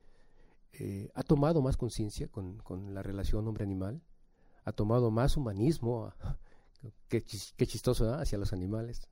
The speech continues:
ha tomado más humanismo. Eh, y, bueno, creo que en gran medida la Universidad de Guadalajara apoyó en esto. Eh, nos tocó afortunadamente a través de una Sociedad Mundial de Protección Animal, la u-, la wispa que le llamaban. A través de ellos logramos, eh, en dos mil siete,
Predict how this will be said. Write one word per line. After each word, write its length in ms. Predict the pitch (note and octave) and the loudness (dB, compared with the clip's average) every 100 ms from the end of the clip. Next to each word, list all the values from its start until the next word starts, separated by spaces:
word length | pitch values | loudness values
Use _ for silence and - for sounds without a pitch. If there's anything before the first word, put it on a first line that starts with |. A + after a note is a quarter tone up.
| - | -12
ha 60 | |
tomado 260 | - A2 G#2+ | -6 -4 -2
más 200 | G#2 - | -4 -6
humanismo. 520 | G2 F2+ G2+ A#2 D#3 - - _ - - - _ - | -6 -6 -6 -6 -8 -10 -20 _ -20 -20 -20 _ -12
Eh, 360 | G#2 G2+ G2 - - | -8 -8 -8 -12 -10
y, 500 | A2 F#2 F#2 F#2 F2+ - _ - | -6 -4 -4 -6 -10 -16 _ -2
bueno, 200 | E3 F#3 | 0 2
creo 160 | D#3 | 2
que 100 | D3+ | 4
en 80 | D3+ | 4
gran 200 | C3+ C#3+ | 4 4
medida 360 | C#3+ B2 C3+ C3 | 4 6 6 4
la 60 | G#2+ | 2
Universidad 280 | G2+ - | 0 0
de 40 | A2+ | 0
Guadalajara 600 | A#2+ G2 G#2+ A2+ G2+ F2+ | 0 0 -4 -4 -6 -4
apoyó 360 | F#2+ F2+ F#2+ G2+ | 0 2 2 -2
en 120 | G2+ | -2
esto. 360 | B2+ - C#3 - - - - - | -4 -2 -4 -4 -16 -20 -20 -12
Eh, 160 | F#2+ | -10
nos 180 | F2+ F2+ | -6 -4
tocó 260 | - G#2 A2 | -2 0 2
afortunadamente 680 | A2 A2 A#2 A2+ A2+ A2 A#2 | 2 0 -2 -2 -2 -2 -2
a 60 | |
través 320 | A2 G2+ G#2 | -2 -2 -2
de 80 | G#2+ | -2
una 340 | G#2 A2 F#2+ - - - | -2 -2 -6 -10 -20 -10
Sociedad 340 | - A#2 A2 | -6 -2 -2
Mundial 280 | A#2 A2 G#2+ | -2 -2 -2
de 100 | A2 | -2
Protección 380 | - - - G#2+ | -2 -4 -4 -4
Animal, 400 | G#2 F#2+ G2 G#2+ - - - | -2 -4 -4 -8 -14 -20 -12
la 120 | F2 | -10
u-, 160 | F2 F2 - | -10 -12 -16
la 140 | - F2 | -10 -4
wispa 300 | G2+ - - | -2 -2 -4
que 120 | F2+ | -8
le 100 | E2+ | -8
llamaban. 400 | F2 F2+ F#2 - - - - - - - | -6 -6 -6 -10 -16 -20 -20 -20 -18 -10
A 80 | G#2 | -4
través 340 | A#2+ B2 C#3+ | 2 4 6
de 80 | C3+ | 4
ellos 260 | C3+ D3 | 4 0
logramos, 720 | B2 A2 G#2+ A2+ A2+ A#2+ - - | 0 2 4 4 2 0 -4 -6
eh, 260 | G#2+ F2+ | -4 -2
en 100 | F2 | -4
dos 180 | F2+ F#2 | -4 -4
mil 100 | B2+ | -2
siete, 460 | B2 C3+ A#2+ - | -2 0 0 -2